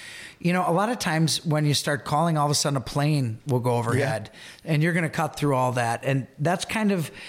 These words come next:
Speaker 1: I like to use box calls personally when I don't know exactly where the turkeys are roosting. I know they're in the area.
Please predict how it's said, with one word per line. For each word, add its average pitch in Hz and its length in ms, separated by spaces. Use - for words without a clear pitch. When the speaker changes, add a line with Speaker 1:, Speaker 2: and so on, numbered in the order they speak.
Speaker 1:
I 214 100
like 277 240
to 240 100
use 202 120
box 180 300
calls 170 280
personally 170 480
when 147 640
I 151 60
don't 170 260
know 156 280
exactly 143 480
where 139 240
the 151 100
turkeys 147 460
are 143 100
roosting. 151 540
I 143 100
know 139 180
they're 147 160
in 143 100
the 127 120
area. 165 460